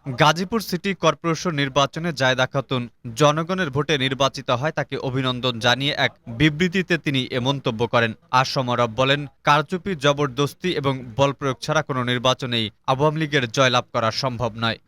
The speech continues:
গত পনেরো বছর ধরে অপশাসন এবং বাগাড়ম্বর আওয়ামী লীগকে জনগণ থেকে বিচ্ছিন্ন করে ফেলেছে। ভোটাধিকারের ন্যূনতম সুযোগ থাকলে যে কারো সাথে নির্বাচনী চ্যালেঞ্জে আওয়ামী লীগ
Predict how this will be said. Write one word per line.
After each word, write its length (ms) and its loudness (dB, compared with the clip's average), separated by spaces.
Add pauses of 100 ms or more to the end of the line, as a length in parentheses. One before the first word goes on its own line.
গত 200 2
পনেরো 360 2
বছর 300 0
ধরে 200 2
অপশাসন 680 0
এবং 280 -2
বাগাড়ম্বর 680 2
আওয়ামী 340 0
লীগকে 280 -2
জনগণ 440 2
থেকে 260 -2
বিচ্ছিন্ন 420 -4
করে 180 0
ফেলেছে। 440 -2 (200)
ভোটাধিকারের 580 2
ন্যূনতম 500 0
সুযোগ 360 0
থাকলে 280 -4
যে 140 0
কারো 200 2
সাথে 280 -4
নির্বাচনী 500 -2
চ্যালেঞ্জে 420 0
আওয়ামী 340 2
লীগ 120 -2